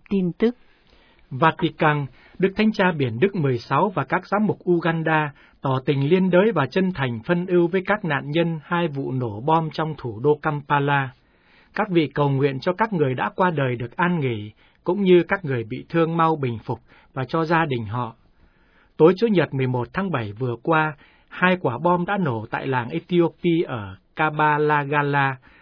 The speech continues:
Speaker 2: và câu lạc bộ Kiadondo trong thủ đô Kampala, khiến cho sáu mươi người thiệt mạng và hàng chục người khác bị thương,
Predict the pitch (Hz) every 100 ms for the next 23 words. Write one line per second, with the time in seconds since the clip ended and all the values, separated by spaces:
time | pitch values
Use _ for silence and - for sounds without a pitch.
0 | _ - 139 - 190 175 131 143 139 -
1 | - - 170 165 160 170 160 156 160 156
2 | 147 165 156 143 113 98 143 151 151 143
3 | 147 139 139 135 127 _ _ _ - 175
4 | 220 185 180 170 202 202 170 135 117 135
5 | 131 127 127 - _ _ - 131 131 123
6 | 147 - 127 113 - 196 170 135 - 165
7 | 160